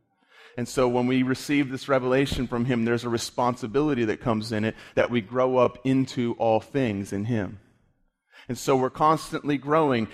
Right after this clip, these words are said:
And as you grow, there's things that you leave behind. I left my tricycle behind when I got a bicycle.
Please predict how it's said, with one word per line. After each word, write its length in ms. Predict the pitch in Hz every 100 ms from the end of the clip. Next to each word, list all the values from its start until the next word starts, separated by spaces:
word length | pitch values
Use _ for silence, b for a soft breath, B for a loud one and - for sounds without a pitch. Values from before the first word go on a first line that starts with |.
| B
And 180 | - 127
as 320 | 143 165 156
you 100 | 165
grow, 360 | 143 151 175 160
there's 260 | 139 151 -
things 360 | 165 180 156
that 160 | 165 123
you 180 | 156 127
leave 320 | 123 123 123
behind. 420 | 123 147 156 117
I 80 | 135
left 240 | 170 170
my 140 | 160 156
tricycle 580 | - 165 165 - 139
behind 400 | 131 123 151 147
when 120 | 120 123
I 80 |
got 160 | 123 127
a 20 |
bicycle. 580 | 110 135 135 131 104 90